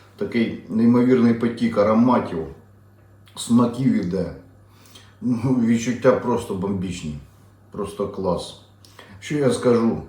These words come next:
<laughs> Вона просто навіть смачна. Це дійсно смачна настоянка, друзі. Не знаю, яку під неї закуску потрібно.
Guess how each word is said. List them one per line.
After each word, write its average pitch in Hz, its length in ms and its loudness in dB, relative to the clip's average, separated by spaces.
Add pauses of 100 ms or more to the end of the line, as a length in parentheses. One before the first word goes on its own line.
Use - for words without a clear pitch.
(200)
<laughs> 113 340 -2
Вона 127 420 2 (300)
просто 123 340 2
навіть 113 280 2
смачна. 107 720 0 (320)
Це 101 180 -6
дійсно 120 360 -2
смачна 107 460 -2
настоянка, 101 600 -2
друзі. 85 360 -8 (1500)
Не 127 120 4
знаю, 131 360 4
яку 117 160 -4
під 120 200 -2
неї 113 580 2
закуску 113 560 -6
потрібно. 90 600 -4